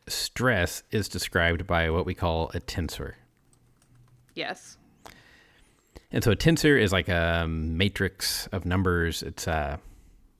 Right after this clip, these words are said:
Speaker 1: vectors of vectors. It's, it's hard to describe, really, without
Speaker 2: It
Speaker 1: going too deep into the math.
Speaker 2: Yes. Uh-huh. <laughs>
Speaker 1: Uh,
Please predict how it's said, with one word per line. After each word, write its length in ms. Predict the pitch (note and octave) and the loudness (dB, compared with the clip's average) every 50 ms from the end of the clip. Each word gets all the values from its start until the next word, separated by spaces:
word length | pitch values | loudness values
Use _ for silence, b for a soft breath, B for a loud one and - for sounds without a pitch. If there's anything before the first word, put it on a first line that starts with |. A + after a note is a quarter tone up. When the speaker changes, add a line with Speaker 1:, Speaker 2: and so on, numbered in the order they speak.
| _ _ _ _ _ _ _ _ _ _ _ _ - | _ _ _ _ _ _ _ _ _ _ _ _ -12
Speaker 1:
vectors 540 | G2+ E2+ F2 F2 - - - F#2 F2 E2+ | -6 -4 -4 -4 -4 -4 -4 -2 -2 -2
of 100 | F2+ E2+ | -4 -4
vectors. 560 | D#2 E2 D#2 - - - E2+ D#2+ D#2+ D#2+ - - | -4 -4 -6 -4 -4 -4 -2 0 0 -2 -2 -2
It's, 320 | E2+ E2 D#2+ - - - - | -4 -4 -6 -8 -12 -6 -2
it's 160 | D3 C#3+ A#2 | -2 2 4
hard 160 | - D#3+ E3+ C#3+ | 6 6 6 4
to 80 | A#2+ | 0
describe, 500 | F#2+ E2+ - - - F2 E2 E2 D2+ C#2+ | -4 -6 -6 -6 -6 -4 -4 -4 -4 -4
really, 280 | D#2+ D#2 D#2 D2+ D#2 D#2 | -4 -4 -4 -2 -2 -2
without 340 | D#2+ E2 F2+ E2 E2 - - | 0 0 0 0 0 2 2
Speaker 2:
It 40 | |
Speaker 1:
going 300 | - E2+ E2 D#2 D#2 D#2 - _ _ _ - | 2 2 2 -2 -4 -6 -8 _ _ _ 2
too 160 | - C3+ B2 | 6 6 6
deep 200 | G2+ G#2 F#2 - | 8 6 4 4
into 160 | G2+ F2 E2 | 2 2 2
the 100 | D#2+ D#2+ | 0 0
math. 380 | D#2 D2 C#2+ D2 D2+ - - - - _ | 0 -2 -2 -2 -4 -4 -6 -10 -14 _
Speaker 2:
Yes. 420 | - A#3 G3+ F3 - F3+ - - - - _ - | -2 0 0 0 0 -2 -6 -8 -12 -12 _ -4
Uh-huh. 380 | - G#3 F#3 F#3 F3 A3 B3+ B3 A3 | -4 -2 0 0 -2 -2 -2 -4 -8
<laughs> 40 | B B B B B B B B B C4 B3+ - | B B B B B B B B B -2 2 6
Speaker 1:
Uh, 260 | C#3+ C3+ B2+ B2 | 8 10 8 8